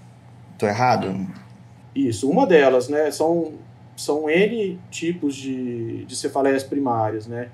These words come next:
Speaker 2: Então, tem desde a, a, a cefaleia tipo tensional, ela é a mais prevalente no mundo todo. A migrânia é a principal causa de procura no, no serviço médico, tanto na emergência quanto no consultório.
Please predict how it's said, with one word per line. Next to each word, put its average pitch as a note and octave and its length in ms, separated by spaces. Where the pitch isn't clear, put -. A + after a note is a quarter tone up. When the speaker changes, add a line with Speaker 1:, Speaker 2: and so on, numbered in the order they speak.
Speaker 2:
Então, C3+ 180
tem C#3 140
desde D#3+ 240
a, C3+ 180
a, A#2+ 640
a - 60
cefaleia C#3 420
tipo - 220
tensional, C3 840
ela B2+ 220
é C3+ 80
a C3 80
mais D3 580
prevalente C#3 460
no C3+ 80
mundo C#3+ 280
todo. F3 460
A C3+ 120
migrânia C#3+ 640
é C3+ 140
a C3 500
principal D#3 760
causa C#3 380
de C3+ 200
procura D#3+ 600
no, C#3 300
no C3 80
serviço C3 420
médico, C3+ 460
tanto C#3 220
na C#3+ 80
emergência C3 500
quanto C3 320
no B2+ 80
consultório. B2 640